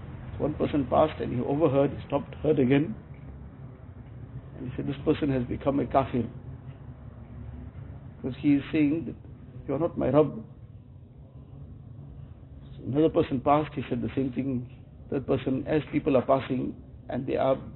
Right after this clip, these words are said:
coming to the same, making the same comment,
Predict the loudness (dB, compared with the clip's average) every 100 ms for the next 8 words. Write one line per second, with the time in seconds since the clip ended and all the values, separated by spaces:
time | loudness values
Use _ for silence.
0 | -14 -16 -2 2 2 0 -2 -2 2 2
1 | 4 0 -4 -10 -4 -2 -2 0 2 0
2 | 4 6 6 4